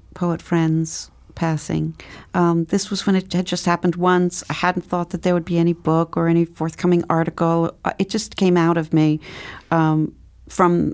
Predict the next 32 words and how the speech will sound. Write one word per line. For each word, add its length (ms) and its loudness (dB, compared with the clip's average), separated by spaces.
thinking 360 2
about 360 -2
my 160 4
own 140 4
distress 640 -2
and 140 -2
thinking 280 -2
about 260 -6
this, 240 -6
uh, 360 -4
experience. 560 -2
And 100 2
I'll 120 4
also 260 2
say 240 0
that 240 0
I, 300 2
I 140 0
got 220 0
the 100 2
line 640 4
from 180 2
a 80 4
different 520 -2
poet 440 -2
who, 460 0
uh, 300 -2
a 180 -2
Spanish 360 -2
poet 420 0
named, 420 2
uh, 280 0